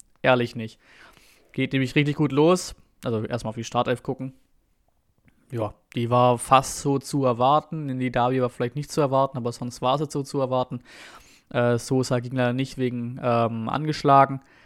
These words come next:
Da kam dann Koulibaly rein. Aber sonst war die eigentlich so zu erwarten. Was ich wieder weiterhin schade fand, was ja später dann auch, ähm, ja, <laughs> nicht unbedingt, ähm,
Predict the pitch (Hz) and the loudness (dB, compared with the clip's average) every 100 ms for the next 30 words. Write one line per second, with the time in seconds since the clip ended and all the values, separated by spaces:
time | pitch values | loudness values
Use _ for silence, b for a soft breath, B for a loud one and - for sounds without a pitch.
0 | b b b - 120 117 123 117 120 117 | b b b -4 -4 -2 -2 -2 0 -2
1 | 110 117 135 131 127 127 - _ _ _ | 2 2 4 4 4 0 -10 _ _ _
2 | _ _ _ _ _ _ - 135 117 113 | _ _ _ _ _ _ -8 -4 -2 -2
3 | 117 120 - 117 113 113 127 117 - 110 | -6 -4 -2 0 -2 -2 -4 -4 -4 -2
4 | 113 117 113 113 _ _ _ - 120 185 | 0 0 -2 -14 _ _ _ -12 -6 0
5 | 180 165 175 170 151 147 156 156 143 143 | 0 2 2 4 6 6 6 2 0 4
6 | 147 147 - 143 139 127 127 - 135 135 | 4 4 4 4 4 2 2 2 4 4
7 | 127 127 123 - - b b b b 127 | 4 4 2 0 -8 b b b b 6
8 | 123 123 120 120 120 120 - _ 156 196 | 8 6 2 -2 -2 -6 -10 _ -4 0
9 | 160 120 - 131 147 - - 220 190 160 | 0 -2 -4 2 4 8 12 12 12 4
10 | 147 151 139 139 135 131 - B B B | 4 0 2 2 2 0 -6 B B B
11 | B - 135 127 127 127 123 123 | B 0 6 8 8 6 -2 -4